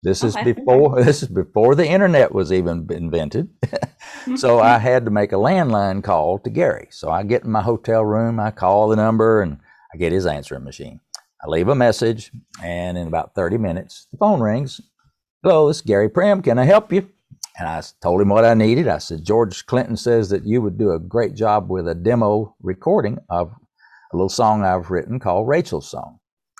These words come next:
Speaker 1: He said, "Oh, I'd be glad to." He s-, I said, "Well, what do you need to, to do this?" And, uh, he said, "I just need two things. I need a rec-, recording of you playing it so I'll know kind of what it sounds like." I said, "Okay, I can do that." And he said, "I need a lead sheet."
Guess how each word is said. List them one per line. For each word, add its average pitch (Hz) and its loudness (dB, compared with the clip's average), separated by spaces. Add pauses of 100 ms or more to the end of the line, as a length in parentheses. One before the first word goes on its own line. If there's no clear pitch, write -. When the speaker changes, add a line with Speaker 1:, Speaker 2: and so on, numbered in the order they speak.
(260)
Speaker 1:
He 87 -6
said, 95 -6
"Oh, 147 -2
I'd 202 -2
be 190 0
glad 208 -2
to." 80 -2 (240)
He 90 -8
s-, - -12
I 90 -8
said, 85 -8
"Well, 87 -2
what 175 2
do 202 2
you 185 2
need 156 -2
to, 101 0
to 104 -6
do 139 2
this?" 69 -6
And, 82 -8
uh, 76 -6 (400)
he - -4
said, 85 -2
"I 92 0
just 107 -4
need 95 -4
two 135 -2
things. 78 -4
I 82 -6
need 98 -2
a 82 -2
rec-, 78 -4 (300)
recording 104 2
of 80 -4
you 151 2
playing 120 2
it - -10 (180)
so 95 -4
I'll 92 2
know 98 0
kind 92 -4
of 80 -4
what 85 -2
it - -16
sounds 90 -2
like." 67 -8
I - -20
said, - -10
"Okay, 90 -4
I 80 0
can 85 -10
do 82 -6
that." 78 -6 (680)
And 107 -2
he 113 0
said, 120 0
"I 110 2
need 120 2
a 117 2
lead 131 2
sheet." 73 -8